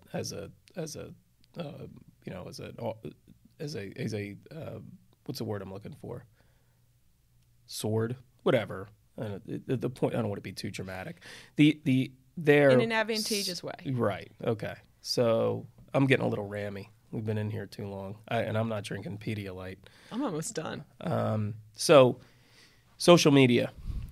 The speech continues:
Speaker 1: how do we use it? Well, we use it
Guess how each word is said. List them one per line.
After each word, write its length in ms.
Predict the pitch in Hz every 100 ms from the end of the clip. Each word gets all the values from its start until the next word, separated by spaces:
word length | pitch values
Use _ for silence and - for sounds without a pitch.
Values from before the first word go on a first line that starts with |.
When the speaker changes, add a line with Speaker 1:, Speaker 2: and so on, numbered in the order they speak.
| - _ -
Speaker 1:
how 160 | 147
do 80 | 135
we 120 | 131
use 280 | 123 123 117
it? 180 | - - - _ - _
Well, 220 | 160 127 117
we 100 | 117
use 280 | 143 160
it 260 | 143 117 113